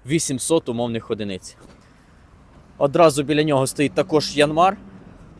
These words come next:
Розміри дуже схожі, і при цьому цей Yanmar буде мати двадцять сім кінських сил.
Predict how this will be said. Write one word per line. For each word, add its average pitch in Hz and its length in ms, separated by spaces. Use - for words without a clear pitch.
Розміри 139 520
дуже 143 400
схожі, 175 540
і 156 80
при 123 180
цьому 208 260
цей 233 280
Yanmar 147 260
буде 160 240
мати 165 280
двадцять 160 440
сім 165 360
кінських - 400
сил. 101 240